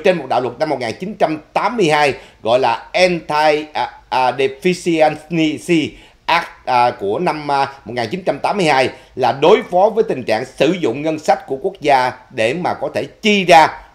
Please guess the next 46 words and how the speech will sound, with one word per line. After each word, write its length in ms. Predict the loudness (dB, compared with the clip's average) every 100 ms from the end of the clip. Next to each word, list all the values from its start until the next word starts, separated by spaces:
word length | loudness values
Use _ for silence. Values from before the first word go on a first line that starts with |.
| _
cho 160 | 4
những 260 | 4 2 -4
cái 160 | -4 -6 -2
không 260 | 4 4 2 -2
cần 280 | -2 -2 -4 0
thiết. 340 | 2 2 -6 _ -6
Và 80 | -6
trong 180 | -2
đó, 400 | 4 6 6 2 -14 -6
à, 140 | -4 -2
nó 80 |
đã 160 | -2 0
được 320 | 0 -2 2
tu 120 | 2
chính 240 | 4 0 0
vào 100 | -2
năm 120 | -2
một 60 | -4
nghìn 160 | -6 -6
chín 160 | -8 -4
trăm 180 | -4 -4 -6
chín 140 | -6 -4
mươi 100 | -2
sáu, 260 | 0 0
có 140 | 0 -4
tên 160 | -6 -4
gọi, 200 | -4 -4
có 120 | -6 -4
cái 60 | -2
tên 120 | -2
gọi 140 | -2
là 140 | -2 -4
Congressional 880 | -4 -4 -2 0 -2 -2 -4 -2 -2 -4
Review 320 | -6 -4 -6 0
Act, 240 | 0 0 -6 -20 -20 _
tức 100 | -2 2
là 120 | 0 0
thành 180 | -4 -2
lập 200 | -2 -2
bất 300 | -4 -4 -6
cứ 160 | -6 -4
một 200 | -4 -2
cái 100 | -4
đơn 320 | 4 6 6
vị 140 | 2 2
nào 260 | 4 2